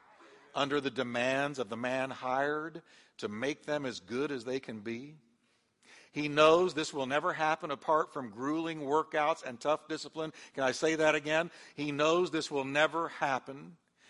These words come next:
They will never be all that they can be apart from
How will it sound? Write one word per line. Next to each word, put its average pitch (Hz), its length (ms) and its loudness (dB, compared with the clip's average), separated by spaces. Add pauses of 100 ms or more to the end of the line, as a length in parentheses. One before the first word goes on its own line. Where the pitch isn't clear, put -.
(220)
They 143 140 2
will 147 140 2
never 175 360 6
be 175 280 4
all 170 220 8
that 170 120 -2
they 147 140 0
can 185 380 -2
be 139 380 -2 (540)
apart 233 580 6
from 151 560 2